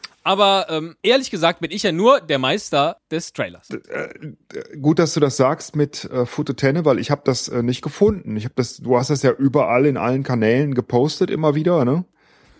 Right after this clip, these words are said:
Speaker 2: In WhatsApp-Gruppen, Facebook, Twitter, sonst wo. Und,
Speaker 1: <laughs>
Speaker 2: ähm,
Speaker 1: Stimmt gar nicht.
Speaker 2: ich hab mich immer gefragt, was heißt das? Und wenn ich gegoogelt hab, hab ich halt immer nur das Lied gefunden von, ähm,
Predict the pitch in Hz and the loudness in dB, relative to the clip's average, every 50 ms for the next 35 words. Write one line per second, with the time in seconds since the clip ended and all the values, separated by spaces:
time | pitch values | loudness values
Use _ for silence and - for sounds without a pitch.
0 | _ _ _ - 117 120 107 127 139 - - - 127 - - - - 135 - - | _ _ _ -8 -4 0 0 0 0 0 0 -4 -4 -4 -2 0 0 0 0 0
1 | 131 131 123 - - 135 120 107 - - - 135 127 - - - 143 143 - 151 | -2 -4 -4 -2 0 0 0 0 -2 -2 -2 -4 -4 -4 -4 -2 -2 -2 2 2
2 | 135 120 113 120 123 139 - - - 160 175 196 - 175 - 127 127 123 117 - | 2 2 2 2 0 -2 -4 -2 0 2 2 2 0 -2 -2 -2 -2 -2 -2 -6
3 | - - 120 120 123 120 120 120 120 123 - 285 285 127 - - - 165 - - | -4 0 0 2 2 0 -2 -4 -6 -10 -10 -8 -8 -8 -8 -8 -12 -12 -12 -8
4 | - 113 117 - 175 - - - 139 - 131 - 135 135 127 120 123 - - 135 | -8 -8 -8 -8 -10 -10 -4 -4 -4 -4 -4 -4 -2 0 0 0 0 0 0 0
5 | 131 - - 117 110 - - 104 107 131 135 - - 185 196 190 147 135 131 131 | 0 0 -2 -4 -2 -2 0 0 0 0 0 0 -2 -2 -2 0 -2 -2 0 0
6 | 123 120 - - 113 110 123 127 147 156 160 151 143 - 135 135 120 117 127 127 | 0 0 -2 -4 -4 -2 -2 0 2 2 2 2 0 0 -2 -4 -2 0 0 0
7 | 120 - 120 131 131 127 123 127 131 131 127 - - - 117 - - 117 131 165 | 0 2 2 2 2 2 2 4 4 2 2 0 -2 -6 -6 -2 0 0 0 0
8 | - - 165 139 - - 123 123 123 - 170 175 - - - - - 120 117 117 | 0 -2 -4 -2 0 0 0 0 0 -6 -8 -10 -12 -14 -10 -4 -4 -4 -4 -4
9 | 117 - - - 113 110 107 107 110 104 117 | -8 -10 -6 -4 -2 -2 -2 -4 -6 -10 -12